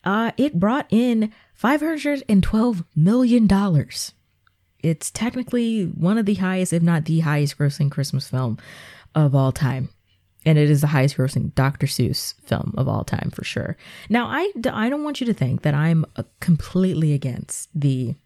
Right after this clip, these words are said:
the Seuss, the Seussiverse, the Seuss cinematic universe films, because I love Horton Hears the Who. But this, this, uh,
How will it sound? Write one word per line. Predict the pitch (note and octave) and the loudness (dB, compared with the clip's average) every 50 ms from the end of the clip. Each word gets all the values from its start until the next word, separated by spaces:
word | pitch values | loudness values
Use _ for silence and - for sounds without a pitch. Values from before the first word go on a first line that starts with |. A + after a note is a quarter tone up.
| _ _ _ _ _ _ _ _ _ _ _ _ _ _ _ _ _ _ - - | _ _ _ _ _ _ _ _ _ _ _ _ _ _ _ _ _ _ 0 0
the | F#3 D#3 D#3 | 0 2 2
Seuss, | D#3 - - - - G3 F#3+ F3+ F3 - - E3 - - _ - - - - - - - | -2 -2 -4 -2 0 0 0 0 0 -2 -4 -4 -4 -6 _ -20 -20 -20 -20 -20 -8 -2
the | - E3+ E3 D#3+ D#3 D3+ C#3+ - | 0 2 2 2 -2 -4 -6 -8
Seussiverse, | - - - - - A#3 A3+ G#3 - A3 F#3 E3 E3 D#3 E3+ E3+ - - - - - | -10 -8 -6 -4 -2 -2 -2 0 0 0 2 2 2 2 0 0 -2 -6 -6 -6 -4
the | - E3+ | -4 -2
Seuss | - - - - G3+ F#3+ - - - - - - - - _ _ | -2 -2 -2 0 0 0 0 -4 -6 -8 -10 -12 -16 -20 _ _
cinematic | - - - G#3 F#3+ F3+ E3+ E3+ F3 D#3+ | -8 -2 0 2 2 4 4 2 2 4
universe | D#3 D#3 D3+ D3 C#3+ D3 C#3 C#3 C#3+ - - - - - - - - _ | 4 2 2 2 0 0 0 -2 -2 -4 -6 -12 -12 -16 -20 -20 -16 _
films, | - - C#3 - - C#3 | -2 -2 -2 0 -2 -6
because | - - D3 F3 D3+ - - | -4 -2 -2 -2 -2 -4 -4
I | - F4 F4 | -2 0 0
love | E3 C#3 D3 C#3 B2+ - | 0 0 0 -2 -2 -4
Horton | - C#3 A2 - - C#3+ | -4 -6 -4 -2 -2 -4
Hears | D3 - - D#3 | -4 -4 -6 -6
the | - C#3+ | -8 -8
Who. | D#3 - - E3+ - - - - - _ _ - | -8 -10 -10 -12 -18 -18 -20 -20 -20 _ _ -2
But | G3+ G#3 F#3+ A3 | -2 -2 -2 0
this, | G#4 A#4+ C5+ C5+ - - - - - - - | -2 0 0 0 -2 -4 -6 -8 -10 -14 -12
this, | - D5+ F5+ F#5 - - - - - | -12 -10 -8 -8 -8 -8 -6 -4 -4
uh, | - - | -4 -4